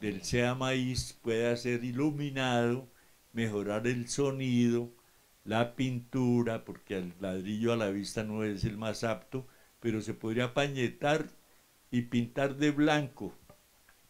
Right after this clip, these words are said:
Me acuerdo de una experiencia de una artista Newman y un artista Murillo,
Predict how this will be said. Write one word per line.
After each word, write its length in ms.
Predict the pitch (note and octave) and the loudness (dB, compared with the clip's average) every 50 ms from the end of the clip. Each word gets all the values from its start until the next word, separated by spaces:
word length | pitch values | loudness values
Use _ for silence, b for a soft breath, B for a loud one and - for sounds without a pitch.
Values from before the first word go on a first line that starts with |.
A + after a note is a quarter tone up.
| _ _ | _ _
Me 80 | - G#2+ | -4 -4
acuerdo 420 | G#2+ - A#2+ B2+ A#2+ B2 C#3 C3+ | -4 -2 0 0 2 2 2 0
de 80 | C3+ C3+ | 0 -2
una 100 | C3+ C#3 | -2 0
experiencia 840 | C3+ C3 - - A#2+ G2+ G2 G2+ A2 A2+ A2+ G#2+ - - B2+ B2 | 2 2 2 2 0 -4 -4 -4 -6 -6 -6 -6 -6 -6 -6 -4
de 200 | B2 A#2 G#2 F#2+ | -4 -2 -2 -4
una 540 | F2+ F2+ F#2 G2+ G#2+ A2 A#2 A2+ G2+ F2 - - b b b b b b _ _ | -4 -6 -8 -6 -6 -4 -4 -4 -4 -6 -10 -14 b b b b b b _ _
artista 640 | - G2+ G2+ - - - A#2 A2+ - - - A#2 A#2 | -6 -4 -4 -4 -2 -2 -2 -2 -2 0 0 0 0
Newman 540 | A#2 A2+ A2+ A2 A2 G#2+ A2 A2+ A2 G#2+ G2+ | 2 2 0 0 0 0 -2 -2 -4 -4 -4
y 60 | G2+ | -4
un 100 | G2+ G#2+ | -4 -4
artista 680 | A2 G#2 - - - A2 F#2 - - - A2+ A2 A2 | -4 -6 -8 -8 -8 -8 -8 -8 -6 -6 -4 -4 -4
Murillo, 760 | G#2+ G#2 G2+ G2 G2+ F#2+ A2 A#2 A#2+ A2+ F#2+ G2+ G#2+ A#2+ B2 | -4 -4 -4 -4 -2 2 4 4 4 4 2 0 -4 -4 -4